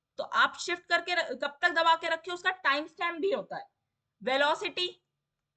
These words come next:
of की प्रेस, ठीक है, ये की स्ट्रोक नहीं है, की प्रेस है,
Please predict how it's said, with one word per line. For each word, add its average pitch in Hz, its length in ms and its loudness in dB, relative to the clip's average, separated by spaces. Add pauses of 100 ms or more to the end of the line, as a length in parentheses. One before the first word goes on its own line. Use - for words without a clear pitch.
(1160)
of 240 420 -2 (1800)
की 262 140 -6
प्रेस, 214 340 -6 (2500)
ठीक 202 160 -14
है, - 140 -14 (120)
ये 208 180 -8
की 220 220 -10
स्ट्रोक 202 420 -12
नहीं 180 160 -12
है, 302 80 -14
की 220 260 -12
प्रेस 175 340 -12
है, - 60 -20